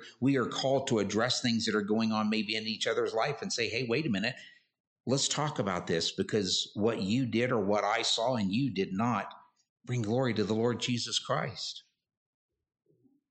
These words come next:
Maybe you have heard it said that a church is like a hospital. It is for those who are sick or those who are injured. This is exactly what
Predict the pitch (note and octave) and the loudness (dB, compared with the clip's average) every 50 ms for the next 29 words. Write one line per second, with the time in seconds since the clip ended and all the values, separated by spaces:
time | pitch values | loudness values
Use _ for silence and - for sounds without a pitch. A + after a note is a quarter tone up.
0 | _ _ _ - _ - - - _ _ _ _ _ _ _ _ _ _ _ _ | _ _ _ -20 _ -20 -20 -20 _ _ _ _ _ _ _ _ _ _ _ _
1 | _ _ _ _ _ _ _ _ _ _ _ _ _ _ _ _ _ _ _ _ | _ _ _ _ _ _ _ _ _ _ _ _ _ _ _ _ _ _ _ _
2 | _ _ _ _ _ _ _ _ _ _ _ _ _ _ - - _ _ _ _ | _ _ _ _ _ _ _ _ _ _ _ _ _ _ -20 -20 _ _ _ _
3 | - - - - - - - _ _ _ _ - A#2+ B2 A#2 A#2 A2 A2+ A2+ G#2 | -16 -14 -14 -16 -18 -20 -20 _ _ _ _ -2 0 2 2 4 4 4 2 2
4 | - A2+ A#2+ A#2 G2+ G2 F2 - B2 A#2+ G#2+ F#2 F#2+ F#2+ F#2 - - - _ _ | 2 2 2 2 2 2 0 0 0 0 0 2 0 0 0 -2 -8 -20 _ _
5 | _ _ _ _ - - - - - D#3+ D3 - - A#2+ G2+ - A2+ A2 G#2 - | _ _ _ _ -6 -4 -2 2 2 2 2 2 2 0 2 2 0 0 0 -2
6 | - G2 - C#3 C3+ C3 B2+ - - - A2 G2 F2+ F2+ F#2 F#2 F#2 G2 F#2 F#2 | -4 -2 0 0 0 2 0 -2 0 0 0 2 2 2 2 2 2 2 0 0
7 | - - - - - C3 B2+ G#2 A#2+ B2+ B2+ B2 A2+ - - B2 A#2+ A2+ A2+ A2 | -6 -12 -12 -4 0 0 2 4 4 4 4 4 2 2 2 4 4 4 4 4
8 | - - - C#3 A#2+ - - G#2+ G#2 G2+ A#2 B2 A#2+ G#2 - C3 A2+ A2 E2+ G#2 | 2 2 2 0 0 0 0 0 2 2 2 2 2 2 2 2 2 2 2 2
9 | G#2+ B2 C3+ A2+ - F#3+ F3+ - C3 - - C3 G2+ G#2 F#2+ - G2+ G2+ A#2+ - | 2 2 2 0 0 -2 0 0 -2 0 0 0 -2 -2 -2 -2 -2 -2 -2 -2
10 | - A#2+ G#2+ F#2+ G2 G2+ G2+ | 0 0 2 2 2 2 0